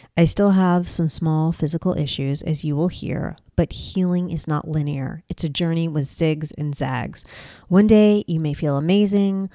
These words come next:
like for me today, but maybe the last two days have been tough. That was the past weekend for me, because I ate something off my diet and it <laughs> caused a horrendous Saturday,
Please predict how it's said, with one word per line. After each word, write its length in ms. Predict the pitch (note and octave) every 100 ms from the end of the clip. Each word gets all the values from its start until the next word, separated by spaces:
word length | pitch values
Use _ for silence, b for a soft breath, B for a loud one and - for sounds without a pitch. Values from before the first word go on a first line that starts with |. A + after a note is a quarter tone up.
| b b b
like 220 | E3 D#3+ -
for 140 | D#3+
me 140 | D#3
today, 480 | D3 C#3+ F3 F#3 F#3
but 140 | F3+ -
maybe 560 | E3 F3+ G3+ G#3+ A3 -
the 80 | -
last 340 | E3 D#3 D#3+ -
two 160 | F3+
days 260 | E3 D#3 -
have 100 | D#3
been 120 | D#3+
tough. 420 | F3+ B3 - - - -
That 480 | G#3+ D#3 C3 C#3 -
was 160 | G3 F#3+
the 60 |
past 300 | G#3 G#3 -
weekend 340 | G#3 - G#3 F#3
for 100 | D#3+
me, 300 | D3 C3 - b b b b b -
because 680 | C#3+ - C#3+ C3+ D#3 G#3 -
I 160 | D3+ D3+
ate 240 | D#3+ -
something 400 | - F3+ - G3+
off 260 | - C#3 -
my 140 | G3
diet 460 | A#3 A#3 A3 A3 A3
and 120 | F3 E3
it 80 |
<laughs> 0 |
caused 640 | - - - - F#3 E3 -
a 80 | D#3+
horrendous 560 | D3 C#3+ D#3 D#3+ E3
Saturday, 640 | - D3 C#3+ D3 D3 C#3+